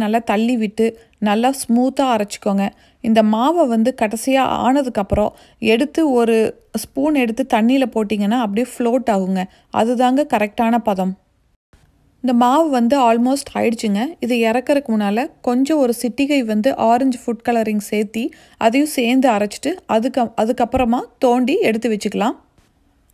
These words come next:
அதுல ஒரு டேபிள் ஸ்பூன் இல்லைன்னா ரெண்டு டேபிள்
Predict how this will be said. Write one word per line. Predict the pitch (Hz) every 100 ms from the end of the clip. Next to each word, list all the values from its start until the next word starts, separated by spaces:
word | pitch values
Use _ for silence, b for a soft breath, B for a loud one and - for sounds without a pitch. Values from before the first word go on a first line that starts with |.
| -
அதுல | 233 285 254 233 277 -
ஒரு | 240 302 320
டேபிள் | 254 247 262
ஸ்பூன் | - 254 269 -
இல்லைன்னா | 233 233 269 269
ரெண்டு | 226 254 254
டேபிள் | 233 226